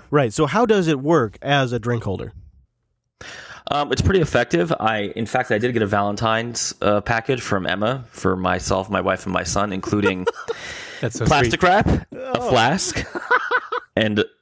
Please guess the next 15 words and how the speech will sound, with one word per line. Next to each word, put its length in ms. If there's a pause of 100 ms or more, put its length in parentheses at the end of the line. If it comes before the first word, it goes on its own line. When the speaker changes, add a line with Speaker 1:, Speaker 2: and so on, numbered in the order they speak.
(180)
Speaker 2:
s-, 220
a 220
shirt 320
for 340
Laura, 460
and, 260
uh, 280
a 20
number 320
of, 180
uh, 400 (800)
chocolates 420
for 120
my 120
son. 340